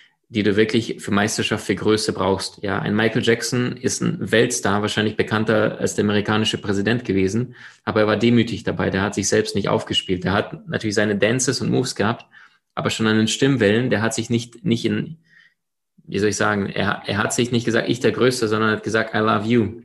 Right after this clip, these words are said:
Er hat den Ball ans Publikum gegeben und, und du hast es ihm abgekauft. Also das heißt, äh, geniale Menschen oder herausragende Menschen, das sind selten diejenigen, die immer nur „Ich“ und, äh, „Uga, Uga“ und „Nach mir die Sinnflut“, sondern tatsächlich diejenigen, die verstehen,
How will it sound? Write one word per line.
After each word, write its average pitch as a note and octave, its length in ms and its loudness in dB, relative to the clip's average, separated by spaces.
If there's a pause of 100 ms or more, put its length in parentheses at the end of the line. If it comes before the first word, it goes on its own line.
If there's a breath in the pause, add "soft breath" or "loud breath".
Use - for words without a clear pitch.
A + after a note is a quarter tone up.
Er A2 120 -4
hat G#2+ 80 -2
den G#2+ 120 0
Ball G#2 140 2
ans G#2+ 180 -2
Publikum A2 420 0
gegeben G#2 420 0
und, A2+ 160 -6 (200 soft breath)
und A2 120 -4
du G2+ 60 2
hast A2+ 140 0
es A2+ 100 -4
ihm A#2+ 100 -2
abgekauft. - 580 -4 (460 loud breath)
Also G#2+ 180 -2
das G2+ 140 2
heißt, A2+ 200 2
äh, - 220 -8 (300)
geniale A#2+ 520 4
Menschen A2+ 360 2
oder G#2 120 2
herausragende G#2+ 640 2
Menschen, G2+ 340 2
das G2 120 0
sind G#2+ 260 -2
selten A#2 460 0
diejenigen, A2+ 500 4
die G#2+ 280 2
immer A2 160 2
nur A2 360 0 (560 soft breath)
„Ich“ - 420 2
und, A2+ 400 0
äh, - 300 -2
„Uga, A#2+ 260 4
Uga“ C3 280 4
und A#2 200 2
„Nach A#2 200 0
mir A2+ 100 2
die G#2+ 100 2
Sinnflut“, C3+ 640 0 (420)
sondern A2+ 320 0
tatsächlich A2+ 480 -2
diejenigen, A2+ 420 0
die G#2+ 80 -2
verstehen, A2+ 640 0